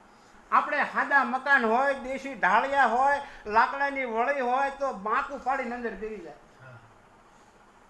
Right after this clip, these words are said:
Speaker 1: એટલે લાકડું કાપી નાખે પણ વડનો દીકરો ફૂલ ન કાપી આપે. નકર ફૂલને બાંકું પાડીને નીકળી જાય તો.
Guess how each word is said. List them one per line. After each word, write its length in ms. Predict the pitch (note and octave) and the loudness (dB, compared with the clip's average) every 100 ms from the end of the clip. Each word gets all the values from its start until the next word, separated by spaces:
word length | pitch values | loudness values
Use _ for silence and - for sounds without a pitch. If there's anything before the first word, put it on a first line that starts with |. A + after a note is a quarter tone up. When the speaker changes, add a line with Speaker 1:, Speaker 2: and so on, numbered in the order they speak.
| - - | -20 -20
Speaker 1:
એટલે 260 | A3+ A3 F3 | -14 -12 -8
લાકડું 460 | E3 G#3+ C4 C4+ | -8 -8 -10 -8
કાપી 280 | B3 B3 B3 | -6 -6 -6
નાખે 260 | A#3 A3 G#3+ | -10 -8 -10
પણ 300 | - G3 B2+ | -12 -14 -10
વડનો 380 | D#3+ A3+ A#3+ A3+ | -10 -10 -12 -14
દીકરો 360 | A3 A3+ A#3+ | -14 -14 -14
ફૂલ 320 | - - A#3+ | -14 -12 -12
ન 200 | A#3 G3 | -10 -10
કાપી 420 | E3+ D#3 D3+ D3 C#3 | -10 -10 -12 -16 -18
આપે. 220 | - - - _ _ _ - _ _ _ _ - - _ _ _ - _ - - - | -20 -20 -20 _ _ _ -20 _ _ _ _ -20 -20 _ _ _ -20 _ -20 -20 -20
નકર 180 | G#3 G#3+ | -14 -14
ફૂલને 340 | - A#3+ A#3+ G#3+ | -12 -12 -8 -6
બાંકું 340 | A#3 A3 A3+ | -6 -6 -4
પાડીને 240 | A#3 A3+ | -4 -2
નીકળી 280 | G#3 A3 A#3 | -6 -6 -6
જાય 180 | A3 A3 | -4 -6
તો. 140 | A3 | -8